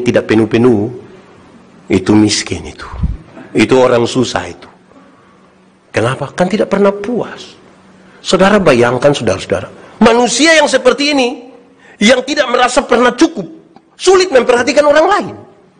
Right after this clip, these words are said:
Bukan saja sulit memperhatikan orang lain, tidak pernah bersyukur. Syukur itu adalah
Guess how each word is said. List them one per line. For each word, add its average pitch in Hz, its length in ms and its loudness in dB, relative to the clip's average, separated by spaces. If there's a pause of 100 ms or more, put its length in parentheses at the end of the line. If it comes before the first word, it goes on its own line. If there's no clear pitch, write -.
(320)
Bukan 240 240 2
saja 185 160 2
sulit 185 240 2
memperhatikan 208 480 2
orang 269 240 6
lain, 277 160 4 (240)
tidak 339 560 2
pernah 311 400 2
bersyukur. 285 960 2 (1120)
Syukur 320 480 2
itu 269 560 0
adalah 175 320 0